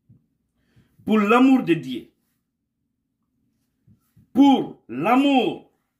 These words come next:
et la pitié que vous pouvez avoir sur l'handicap physique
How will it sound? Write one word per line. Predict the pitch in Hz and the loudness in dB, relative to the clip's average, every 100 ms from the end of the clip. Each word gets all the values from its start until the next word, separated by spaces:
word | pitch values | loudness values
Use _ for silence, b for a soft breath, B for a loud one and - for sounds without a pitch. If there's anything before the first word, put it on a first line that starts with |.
| 220 | 0
et | 240 | 2
la | 196 | 2
pitié | 165 - 294 269 285 233 - _ _ | -2 -4 -4 -4 -6 -6 -10 _ _
que | 226 | -10
vous | 226 | -10
pouvez | 202 190 196 - | -12 -6 -6 -4
avoir | 233 214 160 123 117 - _ _ _ _ _ _ _ _ _ _ _ _ _ _ _ _ _ | -2 -2 -2 -4 -8 -16 _ _ _ _ _ _ _ _ _ _ _ _ _ _ _ _ _
sur | - 180 | -10 -2
l'handicap | 156 220 214 214 208 - - | 0 0 -2 -4 -6 -6 -14
physique | - 349 196 - | -6 -4 -4 -8